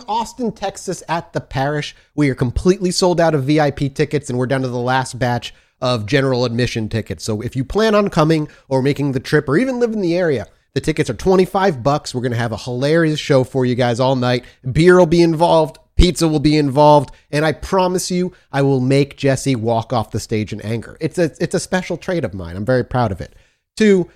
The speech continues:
today's a mini-sode compilation because, one, it was my birthday this weekend, and two, the day after my birthday, I felt sick. So instead of being able to record, I want, and, and get the episode super out late,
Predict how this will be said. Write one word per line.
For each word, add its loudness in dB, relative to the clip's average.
today's 6
a 2
mini-sode 4
compilation -2
because, 0
one, 2
it -2
was 0
my 0
birthday 2
this 0
weekend, 0
and -4
two, 4
the -2
day 2
after 2
my -2
birthday, 0
I -2
felt -2
sick. -8
So -2
instead 2
of 2
being 2
able 0
to -2
record, 2
I 0
want, 0
and, -4
and -8
get -2
the -4
episode -6
super 0
out 0
late, 0